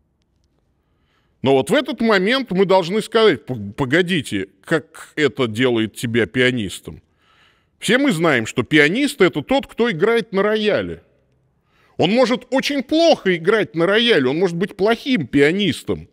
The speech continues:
Он может хуже или лучше других играть.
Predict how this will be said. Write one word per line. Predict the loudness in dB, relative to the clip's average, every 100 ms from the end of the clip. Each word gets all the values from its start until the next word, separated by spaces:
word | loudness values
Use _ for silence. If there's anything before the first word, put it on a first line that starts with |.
| _ _ _ _ _ _ _ _
Он | 0
может | 2 2 0 -8 -14
хуже | -2 4 4 2 0
или | 0 2
лучше | 2 0 -2 -2
других | -2 -2 -2 -4 -4
играть. | -2 0 0 -2